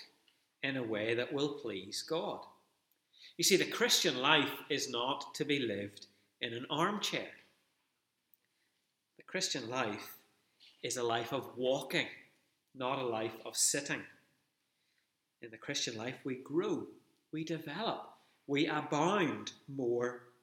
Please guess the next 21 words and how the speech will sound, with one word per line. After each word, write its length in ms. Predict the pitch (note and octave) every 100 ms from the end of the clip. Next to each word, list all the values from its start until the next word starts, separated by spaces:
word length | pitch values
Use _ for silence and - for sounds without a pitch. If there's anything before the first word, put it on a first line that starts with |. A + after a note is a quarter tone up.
| _
and 220 | D#3+ D#3
more. 380 | E3+ B3+ D4 - - _ _ _ _ _ _ _
There 180 | D#3 D#3
were 400 | D#3 D#3 D3 - - - -
older 560 | D#3 C#3+ D#3 F#3 F3 -
evangelical 840 | C#3+ D3 C3+ B2+ B2 C#3+ E3 D#3+ B2
movements 560 | A#2 A#2 D#3+ E3 -
who 280 | - C3+ B2+ B2 - - _
preached 380 | - F3 G3 -
a 60 | D#3
gospel 520 | C3+ C#3 - F#3 C#3+
of 80 | -
salvation 560 | A#2 G#2 A2 G#2 C3
that 120 | A#2+
was 180 | D3 C#3+
something 640 | - E3 G#3 - C4+ A3
like, 420 | B2+ A2 C3 C3 - - - _ _
"You 140 | C#3+ C#3+
should 300 | - B2 -
get 260 | A3 C#4+
saved, 640 | - - A2 A2 C3 -